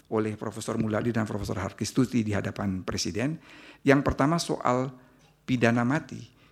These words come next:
Ini tadi sudah saya katakan bahwa antara retensionis dan abolisionis ini sama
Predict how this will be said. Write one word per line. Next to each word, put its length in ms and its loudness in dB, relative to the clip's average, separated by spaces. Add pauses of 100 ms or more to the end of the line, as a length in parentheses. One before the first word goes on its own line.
(140)
Ini 320 0
tadi 160 2
sudah 240 -2
saya 160 -2
katakan 480 -2
bahwa 240 2
antara 320 -2
retensionis 800 0
dan 400 -2
abolisionis 880 0 (240)
ini 560 -4
sama 560 -2